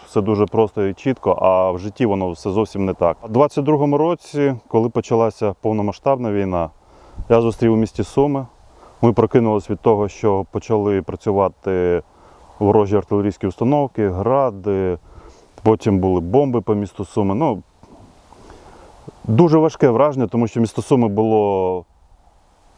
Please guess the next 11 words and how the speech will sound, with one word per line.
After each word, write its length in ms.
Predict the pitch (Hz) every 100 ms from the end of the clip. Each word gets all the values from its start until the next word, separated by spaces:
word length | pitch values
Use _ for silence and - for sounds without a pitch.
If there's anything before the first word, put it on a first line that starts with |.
| _ 104
дуже 300 | 104 120 110
швидко 400 | 104 110 101 90
захоплене, 560 | 104 - 143 120 107
оточене. 760 | 104 98 101 107 135 127 107 92 - - - - - - - _ -
Якщо 380 | 104 104 143 120
о 80 |
пів 300 | 104 123 113 101
на 60 |
п'яту 320 | 104 117 107 98
почалась 420 | 101 113 107 113
війна 320 | 107 117